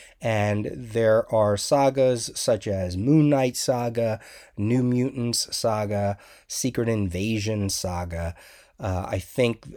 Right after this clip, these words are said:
uh, it all began with, uh, what was called the Wolverine Saga, although that was a miniseries. And, you know, it just covered whatever Marvel wanted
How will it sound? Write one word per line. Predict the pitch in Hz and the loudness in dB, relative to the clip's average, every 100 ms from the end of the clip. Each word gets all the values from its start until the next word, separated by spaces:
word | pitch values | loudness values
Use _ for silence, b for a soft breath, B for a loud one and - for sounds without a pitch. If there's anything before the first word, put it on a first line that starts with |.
| - | -2
uh, | 98 92 | 0 0
it | - 107 | -2 2
all | 117 113 | 4 4
began | 113 110 104 101 98 101 b b b b | 4 2 4 4 0 -4 b b b b
with, | 104 107 101 - - | -6 0 0 -2 -6
uh, | 104 98 92 95 | -2 0 0 -2
what | 98 | -4
was | 98 | -6
called | - 98 95 | -2 -2 0
the | |
Wolverine | 95 113 98 98 107 139 170 | -2 -2 -2 0 2 2 2
Saga, | - 190 190 196 | 2 2 4 4
although | 196 113 107 104 | 4 4 4 2
that | 101 98 101 | 2 0 -2
was | 101 92 92 | -4 -4 -6
a | - | -6
miniseries. | 98 113 139 143 160 156 156 156 151 B B B B B | -4 -2 -2 -2 0 2 2 0 -4 B B B B B
And, | 120 117 117 117 120 120 | 2 4 6 4 2 0
you | 165 | 2
know, | 127 110 | 2 2
it | - | 0
just | 143 151 - | 0 -2 -4
covered | - 123 131 135 139 143 b b b | -6 -2 2 4 2 0 b b b
whatever | - 110 107 131 147 147 | 0 4 8 8 8 6
Marvel | 131 131 127 127 123 120 | 6 6 6 4 2 0
wanted | 110 110 110 110 107 107 123 | 0 0 2 0 -2 -4 -10